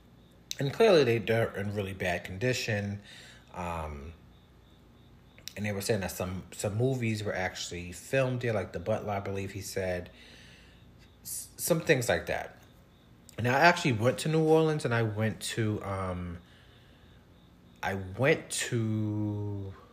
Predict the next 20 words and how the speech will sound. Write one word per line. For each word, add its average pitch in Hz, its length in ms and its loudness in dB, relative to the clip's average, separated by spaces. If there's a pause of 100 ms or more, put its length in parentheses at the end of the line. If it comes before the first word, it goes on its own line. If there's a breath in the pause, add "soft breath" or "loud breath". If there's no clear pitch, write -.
(560 loud breath)
one 107 240 0
of 95 280 -4
the 90 640 -8 (260)
plantations. 90 960 -6 (720 loud breath)
And 101 100 -4
I 101 40 -2
believe 131 340 0
it 226 80 0
was 143 160 0
in 107 220 -2
Eggard, 147 560 2 (320 loud breath)
Louisiana, 156 640 -2
if 135 120 -8
I'm 127 100 -4
not 117 240 -2
sh-, - 320 -4 (260)
if 107 140 -12
I'm 101 80 -6
not 104 180 -4
mistaken. 87 640 -8